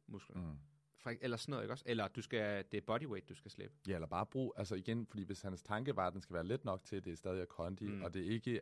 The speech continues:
Speaker 2: er så kropsvægtorienteret, så brug de der tanks. Sæt
Speaker 1: Ja,
Speaker 2: nogle hvil,
Speaker 1: lige præcis.
Speaker 2: sæt nogle hjul på jeres
Speaker 1: Lige
Speaker 2: slæder.
Speaker 1: præcis.
Speaker 2: Altså, det er bare sådan et gentagende problem. Det var også
Speaker 1: Ja.
Speaker 2: for to år siden med de der Prowlers.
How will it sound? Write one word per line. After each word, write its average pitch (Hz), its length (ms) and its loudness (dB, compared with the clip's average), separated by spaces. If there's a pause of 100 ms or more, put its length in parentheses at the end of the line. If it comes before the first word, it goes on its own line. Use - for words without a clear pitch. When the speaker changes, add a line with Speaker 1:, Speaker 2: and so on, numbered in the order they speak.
Speaker 2:
er 92 180 2
så 104 420 2 (360)
kropsvægtorienteret, 92 880 0 (280)
så - 100 -18
brug 151 160 2
de 143 60 -4
der 135 120 4
tanks. 143 460 -2 (200)
Sæt - 160 2
Speaker 1:
Ja, 135 60 6
Speaker 2:
nogle 156 200 4
hvil, 170 300 0
Speaker 1:
lige 110 120 0
præcis. 107 220 -2
Speaker 2:
sæt 160 140 4
nogle 160 220 4
hjul 175 240 2
på - 120 -2
jeres 87 200 2
Speaker 1:
Lige 110 80 0
Speaker 2:
slæder. 147 200 4
Speaker 1:
præcis. 147 180 -2
Speaker 2:
Altså, 101 180 -2
det 127 60 4
er 131 40 4
bare 127 160 6
sådan 151 160 2
et - 60 -8
gentagende 135 380 0
problem. 120 320 -2
Det 95 100 2
var 95 60 8
også 117 100 2
Speaker 1:
Ja. - 40 -2
Speaker 2:
for 131 60 0
to 143 200 2
år 131 60 6
siden 131 260 0
med 120 80 0
de 110 100 0
der 95 120 6
Prowlers. 107 520 2